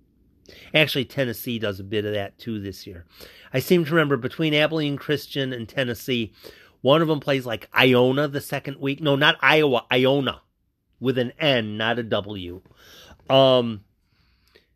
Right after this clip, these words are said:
sometimes it's really nice to be a southern or southern-ish school and invite northern schools down who really haven't played that much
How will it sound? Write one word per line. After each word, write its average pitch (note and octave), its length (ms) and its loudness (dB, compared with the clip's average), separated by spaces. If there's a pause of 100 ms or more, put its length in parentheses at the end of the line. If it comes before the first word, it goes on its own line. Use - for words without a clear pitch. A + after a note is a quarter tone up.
(320)
sometimes G3 520 2
it's E3 200 -10
really D3+ 320 -2
nice B2+ 340 -2
to B2 140 -10
be B2 160 -4
a A2+ 60 -4
southern A#2 580 -4
or A2 120 -6
southern-ish A2+ 800 -8
school G#2 540 -4
and A2+ 160 -6
invite A2 520 -2
northern A#2+ 440 0
schools A2+ 480 -4
down G#2 380 -2 (220)
who A2 280 -8
really A2+ 300 -2
haven't A2 340 -10
played G#2+ 280 -2
that G#2+ 200 -2
much G#2+ 420 -4